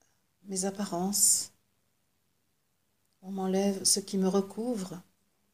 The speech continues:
Voilà, pour que je puisse moi aussi, euh, devenir comme eux, un être lumineux. Donc, je,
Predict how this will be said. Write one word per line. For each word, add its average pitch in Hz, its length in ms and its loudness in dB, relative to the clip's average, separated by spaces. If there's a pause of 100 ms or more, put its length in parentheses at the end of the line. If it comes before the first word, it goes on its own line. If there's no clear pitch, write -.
(3500)
Voilà, 185 180 -14 (140)
pour 214 140 -20
que - 100 -12
je 190 440 2 (640)
puisse 247 300 0
moi 214 140 2
aussi, 220 720 2
euh, 190 380 0 (380)
devenir 214 560 2
comme 202 260 0
eux, 240 180 0 (800)
un 196 100 -4
être 208 300 0
lumineux. 196 540 2 (4000)
Donc, 185 80 -16
je, 180 140 -8